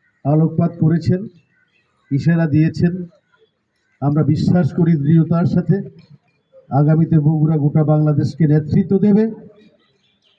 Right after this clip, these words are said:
এবং একটি দেশের সবচেয়ে গুরুত্বপূর্ণ অঙ্গ হলো ক্রীড়াক্ষেত্র। যখন ক্রিকেটে বাংলাদেশ জেতে তখন আর দলীয়করণ থাকে না, বাঙালি জাতি জাগিয়ে ওঠে।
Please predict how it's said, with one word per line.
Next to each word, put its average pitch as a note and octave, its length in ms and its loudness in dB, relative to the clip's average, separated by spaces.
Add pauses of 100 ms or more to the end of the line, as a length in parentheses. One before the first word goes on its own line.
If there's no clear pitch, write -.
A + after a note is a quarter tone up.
(140)
এবং D#3+ 380 2
একটি E3+ 440 0
দেশের F3 260 2
সবচেয়ে E3 440 0
গুরুত্বপূর্ণ D#3+ 560 0 (680)
অঙ্গ D#3+ 280 0
হলো E3 240 2
ক্রীড়াক্ষেত্র। E3+ 760 0 (2000)
যখন F3 280 2
ক্রিকেটে F#3+ 400 0
বাংলাদেশ F3+ 420 0
জেতে F#3+ 360 0 (800)
তখন F#3+ 300 0
আর G3 120 2
দলীয়করণ F3+ 680 2
থাকে D3 260 0
না, F2+ 160 -4 (580)
বাঙালি G#3+ 580 0
জাতি G3 360 2
জাগিয়ে F3 360 2
ওঠে। C#3+ 380 0